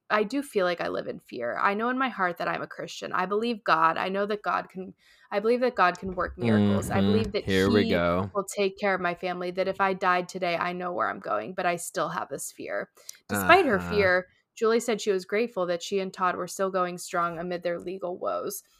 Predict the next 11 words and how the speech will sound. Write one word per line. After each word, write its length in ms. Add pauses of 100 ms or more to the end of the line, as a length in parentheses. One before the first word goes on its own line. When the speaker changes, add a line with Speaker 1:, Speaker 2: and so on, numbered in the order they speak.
(180)
Speaker 1:
"I'm 100
grateful 360
that 100
our 120
relationship 560
has 180
grown 420
instead 320
of 100
falling 380
apart." 420